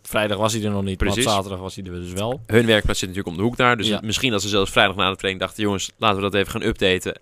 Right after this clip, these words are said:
Speaker 2: Dan gauw dat systeempje bouwen vannacht in de werkplaats en zaterdagochtend op die auto schroeven."
Speaker 1: Mhm.
Speaker 2: Ehm, en wat bleek nou? Elke keer als je de D R S open doet, gaat natuurlijk de luchtstroom wordt door de vleugel heen geleid. Dus heb je minder weerstand. En dan doe je hem weer dicht.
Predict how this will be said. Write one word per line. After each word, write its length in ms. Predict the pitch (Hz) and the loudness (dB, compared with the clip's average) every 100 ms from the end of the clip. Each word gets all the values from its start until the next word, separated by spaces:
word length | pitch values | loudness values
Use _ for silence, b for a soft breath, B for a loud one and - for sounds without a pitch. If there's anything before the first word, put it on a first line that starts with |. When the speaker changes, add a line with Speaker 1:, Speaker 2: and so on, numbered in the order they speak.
| - | -4
Speaker 2:
Dan 160 | 110 | -2
gauw 160 | - 117 | 2 2
dat 140 | 104 | 2
systeempje 400 | - 104 120 113 | -2 0 0 2
bouwen 300 | 104 104 98 | 2 4 4
vannacht 320 | - 98 92 101 | 0 -4 -4 -6
in 60 | |
de 60 | 95 | -2
werkplaats 560 | 95 90 95 87 - - | -2 -2 -4 -4 -6 -6
en 160 | 107 104 | -4 2
zaterdagochtend 580 | 104 92 95 87 - | 2 0 -8 -12 -14
op 80 | 85 | -4
die 80 | 101 | 0
auto 180 | 110 135 | 0 -2
schroeven." 360 | 139 135 139 110 | -4 -2 -2 -2
Speaker 1:
Mhm. 120 | 107 127 B B B B B - | -4 -8 B B B B B 0
Speaker 2:
Ehm, 420 | 117 117 113 110 - _ _ _ _ | 4 4 4 0 -8 _ _ _ _
en 120 | 135 | 4
wat 120 | 123 110 | 4 4
bleek 220 | 147 127 | 4 4
nou? 300 | 92 107 - _ _ _ _ _ - - | 2 0 -4 _ _ _ _ _ -8 2
Elke 260 | 135 139 | 4 4
keer 220 | - 131 87 | 0 2 2
als 160 | 107 | 0
je 60 | 107 | 0
de 160 | 98 95 | -2 0
D 60 | 107 | 2
R 260 | 92 90 | 2 2
S 80 | - | 0
open 240 | 131 143 107 | -2 -2 -4
doet, 180 | 92 | -6
gaat 160 | - 98 | -6 -8
natuurlijk 320 | 95 101 101 | -6 -6 -4
de 60 | 104 | 0
luchtstroom 500 | 110 - 104 87 90 | 0 0 0 -2 -2
wordt 280 | 98 87 - - | -4 -4 -10 -8
door 220 | 110 107 | -2 0
de 120 | 92 85 | -2 -6
vleugel 380 | - 92 90 85 | -4 -4 -4 -2
heen 180 | 98 | -4
geleid. 380 | 113 127 143 - - | -2 -2 -2 -4 -12
Dus 100 | 101 | -14
heb 120 | - | -10
je 60 | |
minder 200 | 95 82 | -10 -6
weerstand. 400 | 87 110 - 80 | -4 -4 -6 -10
En 60 | - | -6
dan 120 | 117 | 0
doe 80 | 123 | 2
je 60 | 110 | 2
hem 80 | 127 | 2
weer 100 | 160 | 0
dicht. 200 | - | -2